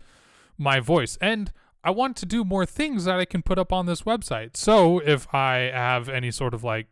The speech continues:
comedy thing I do, whatever it might be, I, I wanna be able to link, link to that. Or if I am, if I'm gonna try, you know, one of the things I wanna do at some point is just do an open night, open mic night,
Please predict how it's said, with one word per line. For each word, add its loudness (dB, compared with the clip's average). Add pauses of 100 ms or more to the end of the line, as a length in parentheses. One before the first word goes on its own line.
comedy -4
thing -12
I -6
do, -8 (460)
whatever 2
it 0
might -2
be, -4
I, -6
I -2
wanna -6
be -2
able 0
to -4
link, -2 (100)
link -6
to -8
that. -10
Or -4 (420)
if -2
I -2
am, -8 (100)
if -10
I'm -6
gonna -6
try, -2
you -10
know, -8
one -6
of -6
the -16
things -6
I -2
wanna -4
do -2
at -6
some -4
point -8
is -10
just -10
do 2
an 0
open 0
night, -6 (420)
open -2
mic -10
night, -10